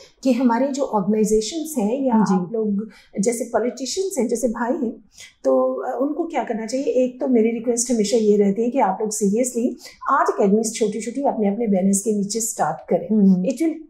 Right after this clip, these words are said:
Speaker 1: create a great difference in the society, और स्पेशल हमारी कम्युनिटी के अंदर।
Speaker 2: जी।
Speaker 1: ठीक है? सेकेंडली, राइटर जो होता है ना,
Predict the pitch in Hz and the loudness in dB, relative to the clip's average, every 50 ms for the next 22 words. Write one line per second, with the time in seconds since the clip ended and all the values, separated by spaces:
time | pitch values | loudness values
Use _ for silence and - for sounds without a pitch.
0 | - - 233 233 247 254 254 262 269 254 277 214 190 - - - 240 254 285 294 | -12 -8 -4 -2 0 0 0 0 0 0 0 0 0 -2 -2 -2 0 0 0 0
1 | 302 285 302 277 214 196 196 226 202 196 - 226 220 202 202 196 - 185 190 190 | -2 -4 -2 -2 -2 0 0 -2 -2 -2 -2 0 2 2 2 2 0 -6 -8 -8
2 | 196 - - 160 - - - - - - - - - - - - - - 247 - | -8 -10 -8 -8 -8 -8 -10 -14 -16 -16 -18 -16 -18 -20 -18 -6 -4 -2 -2 0
3 | - 403 392 403 294 262 254 247 220 233 269 254 254 226 202 185 180 185 175 - | 0 0 0 0 -2 0 0 0 2 0 -2 0 0 2 2 0 0 -4 -8 -8
4 | 190 165 - 175 202 208 190 202 - 180 165 151 - _ - 277 - 370 427 - | -8 -8 -4 0 2 2 4 4 2 0 -2 -6 -10 _ -12 -8 -8 -8 -8 -8
5 | - - - _ _ - - - - 349 330 349 392 392 359 302 254 220 202 185 | -12 -20 -20 _ _ -8 -6 -4 -2 -4 2 4 4 4 6 4 4 2 2 2
6 | 180 208 214 214 240 226 226 - 370 403 - 294 - 285 247 208 226 196 196 - | 0 2 2 4 2 2 0 0 0 0 0 0 0 0 2 2 0 -2 -2 -2
7 | 240 240 240 247 240 226 240 247 | -2 -2 0 0 -2 -2 -2 -4